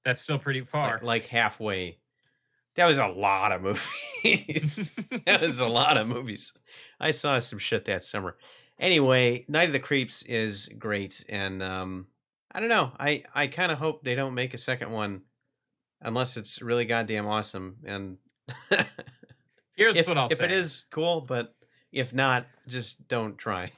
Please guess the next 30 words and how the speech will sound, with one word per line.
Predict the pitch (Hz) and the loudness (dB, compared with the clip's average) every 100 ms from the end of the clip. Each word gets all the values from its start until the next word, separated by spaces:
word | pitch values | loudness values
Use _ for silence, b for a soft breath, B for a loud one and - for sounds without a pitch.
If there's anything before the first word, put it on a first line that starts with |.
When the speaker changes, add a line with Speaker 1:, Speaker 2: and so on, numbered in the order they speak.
| - | -18
Speaker 2:
<laughs> | 127 _ _ _ _ 143 | -20 _ _ _ _ 2
Speaker 1:
I | 170 | 4
don't | 208 185 | 2 -2
need | 151 135 135 | -6 -4 -2
a | |
Night | 135 135 139 | -2 -2 -2
of | 135 | -6
the | |
Creeps | 131 143 139 - | -6 -8 -8 -10
two, | - 151 143 151 156 - - | -8 -6 -6 -8 -12 -12 -8
but | 113 | -4
I | 107 | -6
do | 101 127 123 | -6 -6 -6
need | 120 113 | -6 -10
Fred | - 123 98 | -6 -6 -6
Dekker | 107 104 - 98 | -6 -8 -8 -10
to | 98 | -8
make | 95 - | -10 -10
some | 101 | -14
more | 95 92 | -12 -12
movies. | 95 92 101 98 - _ _ _ _ | -14 -14 -16 -20 -20 _ _ _ _
That's | 135 135 127 | 0 0 -2
what | 104 | -8
I'll | 95 | -8
say. | - 101 - _ _ - | -10 -10 -12 _ _ -10
Speaker 2:
I | 98 | -2
like | 104 101 | -2 -2
that. | 107 90 95 _ _ _ _ _ | -6 -10 -12 _ _ _ _ _
Speaker 1:
You | 127 113 | -10 -6
know, | 107 101 101 | -4 -6 -10